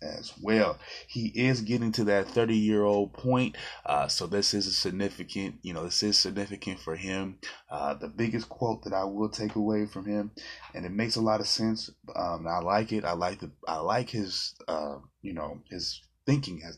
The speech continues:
at this moment. Uh, it go-, he goes, uh, "It gives me a chance to prove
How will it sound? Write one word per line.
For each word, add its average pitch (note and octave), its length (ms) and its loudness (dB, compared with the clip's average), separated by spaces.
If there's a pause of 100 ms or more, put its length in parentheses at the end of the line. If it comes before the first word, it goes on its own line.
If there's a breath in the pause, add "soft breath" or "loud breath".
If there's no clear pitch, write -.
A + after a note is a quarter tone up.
(140)
at - 80 -14
this F2+ 220 -8
moment. E2+ 320 -8 (480 loud breath)
Uh, D2 120 -10
it D2 40 -14
go-, E2 120 -6
he F#2 120 -6
goes, F2+ 240 2
uh, F2 180 4
"It - 140 -6
gives E3 220 4
me C3+ 160 2
a A2+ 40 -2
chance A#2 640 -4 (480 loud breath)
to F#2+ 100 -6
prove A2+ 540 0